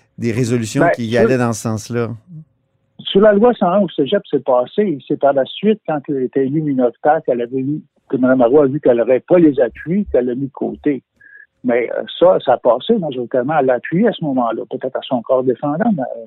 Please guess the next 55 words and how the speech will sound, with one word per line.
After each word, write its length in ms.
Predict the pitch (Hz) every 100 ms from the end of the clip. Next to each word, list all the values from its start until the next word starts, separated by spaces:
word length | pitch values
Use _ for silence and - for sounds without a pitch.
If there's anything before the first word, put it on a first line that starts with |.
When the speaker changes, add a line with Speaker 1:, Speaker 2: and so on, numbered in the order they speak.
| -
Speaker 2:
ça, 220 | 151 147 131
elle 60 |
l'a 80 | 127
appuyé 300 | 123 - 180
à 20 |
ce 80 | -
moment-là. 260 | 135 113 110
Sur 160 | - 143
l'affichage, 680 | 147 - - 196 226 226 156 _ _ - _ _ _ - -
c'est 100 | 147
venu 180 | 156
comme 160 | 170 151
une 120 | 156
surprise, 500 | - 147 127 143 113 - -
tu 60 | 151
sais, 140 | 170
à 100 | 120 117
ce 120 | 139
moment-là. 400 | 131 123 120 160 160
Fait 180 | 123 113
que, 60 | 131
euh, 300 | 120 117 117 - - -
Speaker 1:
Mm, 240 | 135 - 135
mm. 20 |
Speaker 2:
au 60 | 127
Congrès. 580 | - 131 110 - 131 - -
Speaker 1:
Ben 140 | 120 113
oui. 300 | 131 131 104
Speaker 2:
Euh, 140 | - 131
Speaker 1:
Vous 120 | 302
qui 120 | 403 190
êtes 180 | 143 147
un 100 | 135
militant 440 | 131 127 139 139
Speaker 2:
et 20 |
Speaker 1:
de 60 | 113
gauche, 360 | 135 185 185
euh, 80 | 127
Pierre 300 | 113 127 123
Dubuc, 400 | 110 104 143 170
euh, 120 | 131 - - -
comment 220 | 156 269
vous 60 | 254
voyez 360 | 139 131 143
la 100 | 180
fracture 680 | 120 - 147 - - 175 170
de 60 | 120
la 120 | 104
gauche, 520 | 120 139 147 - -
euh, 180 | 107 - -
au 180 | 117 110
sein 340 | - 139 147 147 _ _ _ -
de 100 | 113
Québec 360 | - 117 117 -
solidaire ? 680 | 120 101 95 92 92 95